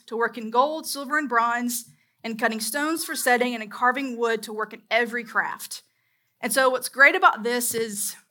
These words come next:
it's very clear that this is not for, like, structural integrity or the foundation. Like, this is clearly just for beauty.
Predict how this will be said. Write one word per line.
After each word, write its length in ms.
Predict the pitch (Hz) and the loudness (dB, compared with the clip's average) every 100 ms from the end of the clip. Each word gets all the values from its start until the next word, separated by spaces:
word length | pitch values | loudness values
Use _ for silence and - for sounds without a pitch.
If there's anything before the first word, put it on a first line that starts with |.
| - - - - | -20 -16 -14 -10
it's 120 | - | -2
very 260 | 277 359 | 2 4
clear 280 | 269 - 320 | 2 -2 2
that 160 | 285 202 | 2 2
this 200 | 269 285 | 0 -4
is 120 | 226 | -6
not 480 | 233 240 247 269 - | 2 8 10 8 4
for, 160 | 262 | 0
like, 280 | 247 226 208 - _ _ - | 4 4 0 -8 _ _ -16
structural 520 | - 269 - 294 262 | 0 0 2 -2 -2
integrity 680 | 226 226 311 269 302 302 302 | -2 2 2 2 -2 0 4
or 100 | 240 | 4
the 120 | 247 | 4
foundation. 760 | 247 233 214 196 254 320 320 | 4 2 2 -4 -4 -4 -4
Like, 140 | 294 214 214 | -4 -8 -8
this 300 | 226 320 370 | -4 -2 -2
is 160 | 349 | -4
clearly 720 | - - 269 294 277 254 247 - _ _ _ _ _ _ _ 202 | -6 -6 -2 -2 -2 -4 -6 -12 _ _ _ _ _ _ _ -10
just 480 | 233 254 285 - | 2 4 4 2
for 460 | - 254 247 240 240 208 | -4 0 2 2 -2 -8
beauty. 500 | 202 226 359 - - | -8 -4 -4 -6 -16